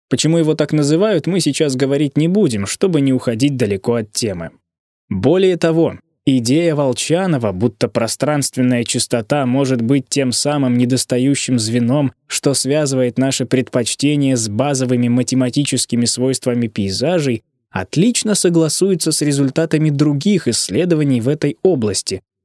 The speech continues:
также свидетельствующими, что спектр мощности изображения — ключевой фактор нашей способности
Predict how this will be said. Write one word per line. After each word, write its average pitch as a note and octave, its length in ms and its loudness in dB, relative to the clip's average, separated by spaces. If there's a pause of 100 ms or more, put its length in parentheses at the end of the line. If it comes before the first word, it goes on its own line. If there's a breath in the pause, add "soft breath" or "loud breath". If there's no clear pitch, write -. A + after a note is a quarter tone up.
(140)
также C3+ 380 -2
свидетельствующими, C3 1040 0
что A#2 240 -4
спектр D3+ 600 -2
мощности B2+ 680 -2
изображения — B2 920 0 (260)
ключевой D#3+ 760 2
фактор C#3+ 480 -2
нашей B2+ 320 0
способности D#3+ 840 0